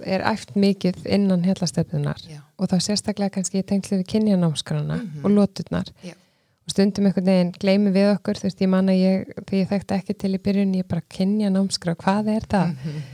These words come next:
Speaker 2: já.
Speaker 1: Getur, þú veist, kannski aðeins farið inn á hvernig þið vinnið markvisst akkurat með þetta?
Speaker 2: Já, af því að við erum með kynjaskipt starf í Hjallastefnunni sem er verkfærið okkar að blöndun, verkfærið okkar að, eh, samskiptum á jafnréttisgrundvelli.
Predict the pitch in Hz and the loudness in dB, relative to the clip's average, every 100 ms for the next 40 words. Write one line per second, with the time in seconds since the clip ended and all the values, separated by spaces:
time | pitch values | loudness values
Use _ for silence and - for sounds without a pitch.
0 | 156 147 147 143 143 - 214 - 196 - | -16 -18 -18 -16 -18 -4 -2 0 -4 -2
1 | - 208 - 202 - 190 226 254 - 240 | -2 -2 0 -2 2 2 2 0 0 0
2 | 240 240 240 180 190 - 220 220 226 226 | 2 2 2 2 0 0 0 2 2 2
3 | 214 240 262 214 - 220 254 - - 202 | 2 2 2 2 0 -2 -2 -4 -4 -4
4 | - 208 185 202 196 202 220 214 214 - | -2 -4 0 0 0 0 0 0 -2 -4
5 | - 156 - _ _ _ _ 240 254 165 | -6 -6 -6 _ _ _ _ -14 -12 -12
6 | 190 - _ 220 - 262 247 247 277 269 | -14 -20 _ -4 -2 2 2 2 2 0
7 | 262 277 - 269 262 254 - 247 - - | -4 -6 -6 -6 -6 -8 -6 -4 -2 -2
8 | 269 285 233 233 226 196 190 175 175 180 | -2 -4 -6 -6 -6 -4 -4 -4 -2 -2
9 | 208 214 233 233 - 202 185 180 - 185 | -2 -2 -2 -6 -2 0 0 -2 -4 -4
10 | - 214 214 - - - 202 196 185 135 | 0 0 -2 -6 -16 -4 0 0 -2 -12
11 | - _ _ - - 190 - 190 190 190 | -14 _ _ -16 -8 -8 -6 -4 -4 -6
12 | 185 - 196 202 - - - _ _ _ | -4 -2 0 -2 -6 -20 -20 _ _ _
13 | - 196 196 196 - _ - - 208 220 | -10 -4 -2 -2 -6 _ 0 0 0 -2
14 | - 202 185 185 190 190 190 - - - | -2 -4 -4 -4 -2 -4 -6 -8 -8 -4
15 | 180 180 - | -6 -6 -14